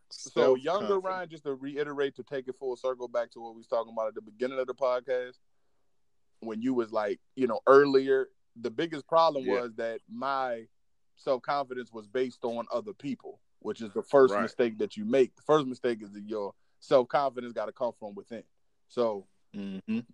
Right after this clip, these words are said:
Speaker 1: once you love yourself, you are invincible. 'Cause you'll get to the point where at first it was like the girl would be like, "No, I don't wanna give you my number. No, you ugly. I don't wanna talk to you." At first it might hurt,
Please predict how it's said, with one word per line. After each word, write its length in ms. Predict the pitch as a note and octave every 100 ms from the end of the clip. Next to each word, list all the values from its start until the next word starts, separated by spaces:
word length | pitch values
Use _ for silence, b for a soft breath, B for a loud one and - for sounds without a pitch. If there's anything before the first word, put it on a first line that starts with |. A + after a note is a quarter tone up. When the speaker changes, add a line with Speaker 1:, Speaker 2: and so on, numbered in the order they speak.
| -
Speaker 1:
once 440 | A#2+ C#3 G3+ E3+
you 140 | E3+ G3
love 340 | D3 C#3+ C3+
yourself, 600 | C3 B2 A#2+ - E3 A2+ - _
you 260 | A#2+ C#3+ B2+
are 200 | A#2+ A2
invincible. 720 | A2+ G#2 C3 C3+ A2 G2+ _ _ _ _ _ -
'Cause 300 | C3 B2 A#2+ -
you'll 280 | C3 G3+
get 200 | G3+ E3 D#3+
to 60 |
the 60 | C#3
point 300 | C3+ D3 C3
where 140 | B2+
at 100 | A#2+
first 260 | - E3 C#3+
it 40 |
was 160 | C#3 B2
like 160 | A#2 A2+
the 60 |
girl 240 | A2+ A#2+ A#2+
would 100 | A2
be 80 | A2+
like, 240 | G#2 G#2
"No, 280 | G#2 A#2 A2+
I 100 | G#2
don't 180 | A2 A2
wanna 180 | G#2+
give 200 | G#2+ A2+
you 100 | G#2+
my 140 | G#2 G2+
number. 340 | G#2+ G#2+ G2+
No, 260 | G2+ A2 G#2+
you 220 | G2+ G#2
ugly. 320 | G#2 G2+ G2
I 40 | G2+
don't 180 | G#2
wanna 120 | G2 F#2
talk 240 | B2+ C3
to 60 | G#2
you." 220 | G2+ G2+ _ _ _ _ _ -
At 180 | B2 A#2+
first 280 | D#3 E3+ C#3+
it 100 | C3
might 260 | C#3 C3
hurt, 240 | B2 G3